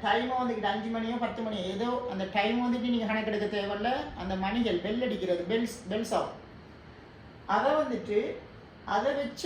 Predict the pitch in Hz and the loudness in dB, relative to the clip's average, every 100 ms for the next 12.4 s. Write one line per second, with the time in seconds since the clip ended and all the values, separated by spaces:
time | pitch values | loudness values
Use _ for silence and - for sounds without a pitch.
0 | 349 320 254 254 311 320 311 254 320 269 | 0 2 2 4 4 2 0 0 0 2
1 | 220 202 180 185 202 254 269 277 247 233 | 4 2 2 2 2 2 0 0 0 0
2 | 247 233 175 170 - - - - 190 226 | 0 0 2 -2 -6 -14 -18 -6 -2 2
3 | 226 233 226 269 226 190 185 202 - - | 0 0 -2 -2 0 0 -2 -6 -12 -10
4 | - 226 233 226 220 226 247 - - - | -6 -4 -2 -2 -2 -4 -8 -12 -10 -6
5 | 208 254 233 220 202 208 220 240 220 202 | -4 -2 -2 -2 -4 -4 -2 -4 -2 -2
6 | 185 165 - - - - - - 214 - | -2 -2 -4 -8 -16 -18 -12 -2 -2 0
7 | 247 208 185 240 233 247 208 180 175 - | 0 0 2 2 4 4 4 2 0 -2
8 | - - - - 208 226 190 185 226 180 | -4 -12 -8 -2 0 2 2 0 -2 -2
9 | 180 180 - 202 190 202 202 226 196 180 | -2 -2 -2 -2 -2 -2 0 2 2 2
10 | 160 151 - - - - - - 185 233 | -2 -4 -12 -18 -18 -18 -18 -6 -4 -2
11 | 240 170 127 - - - - - - - | -2 -4 -4 -10 -18 -20 -20 -20 -20 -10
12 | 226 269 277 - | 2 4 4 2